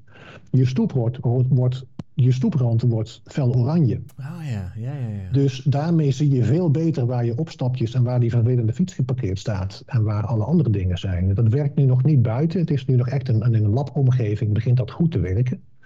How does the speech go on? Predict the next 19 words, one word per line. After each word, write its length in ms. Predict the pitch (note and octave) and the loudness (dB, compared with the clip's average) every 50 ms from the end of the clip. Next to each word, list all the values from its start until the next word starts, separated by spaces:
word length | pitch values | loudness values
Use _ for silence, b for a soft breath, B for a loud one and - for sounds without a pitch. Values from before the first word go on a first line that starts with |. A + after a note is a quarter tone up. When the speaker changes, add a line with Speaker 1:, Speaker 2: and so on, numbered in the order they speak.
| B B B B B B B B B B | B B B B B B B B B B
Speaker 1:
Maar 160 | - B2+ B2 | -2 0 0
dat 180 | A#2 A#2+ B2+ B2+ | 2 2 0 0
zijn 260 | - B2 A2+ A2 G#2+ | 0 2 2 2 2
prachtige 380 | A2+ C#3+ E3 D#3+ - C3 - A#2 | 0 -2 -2 -2 -2 -2 -2 0
dingen 320 | G#2 G#2 G#2 A2 G#2 F#2+ | 0 0 0 2 2 2
die 200 | F2+ G#2 A2 A2 | 2 2 2 2
mij 180 | G#2+ A2+ C3+ D#3+ | 2 2 2 4
heel 160 | D3+ B2 A2+ | 4 4 2
erg 160 | G#2 G2 - - | 2 -2 -4 -4
gaan 140 | - G2+ | -2 0
helpen 360 | F#2+ E2 G2+ G2+ G2+ G#2 A2 A2+ | 0 0 0 -2 -2 0 0 2
om 80 | A#2 | 0
's 100 | A2+ - | 2 2
avonds 440 | B2 A#2 A#2+ A2 B2 B2 - - - - | 2 0 2 2 0 0 -2 -6 -12 -16
goed 320 | - - - - C#3 B2 | -18 -8 -2 -2 0 2
over 180 | C3+ B2 B2 B2+ | 2 2 2 2
straat 260 | B2 - G3 G#3+ G3 | 0 0 0 -2 -2
te 80 | - B2+ | -2 -4
komen. 340 | - - - - - - | -4 -6 -8 -6 -8 -8